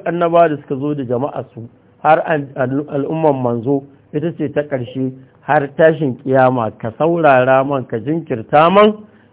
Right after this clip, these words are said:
ila yawmi yub'athun. A wata yar Allah ya ce, "Ila yawmil waqtil ma'lum." Ka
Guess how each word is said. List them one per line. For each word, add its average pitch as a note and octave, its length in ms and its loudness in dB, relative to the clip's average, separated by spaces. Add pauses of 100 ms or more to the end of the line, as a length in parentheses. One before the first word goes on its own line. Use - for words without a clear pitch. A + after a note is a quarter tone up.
(140)
ila F3+ 420 6
yawmi G3+ 360 6
yub'athun. C#3+ 560 -2 (500)
A C3 100 4
wata E3 180 4
yar F#3 140 10 (100)
Allah F3 220 8
ya D#3+ 80 6 (100)
ce, E3 80 -2
"Ila D3+ 200 4 (120)
yawmil D#3 340 2
waqtil E3+ 680 2 (680)
ma'lum." A#2+ 540 0 (280)
Ka A#2 80 -16